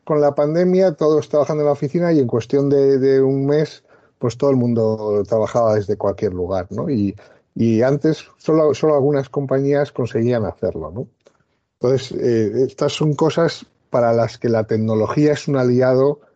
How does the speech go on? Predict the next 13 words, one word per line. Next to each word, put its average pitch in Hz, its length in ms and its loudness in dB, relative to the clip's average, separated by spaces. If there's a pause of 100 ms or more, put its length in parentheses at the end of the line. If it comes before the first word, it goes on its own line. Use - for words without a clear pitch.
imprescindible. 101 960 -4 (920)
Entonces, 107 640 -4
todas 147 260 2
las 143 140 0
soluciones 135 400 -2
tecnológicas 131 640 -2
que - 120 -8
nos 104 240 -6
permitan 113 600 0 (400)
planificar, 113 640 0
gestionar 117 640 -4
y 120 180 0
operar 110 540 -2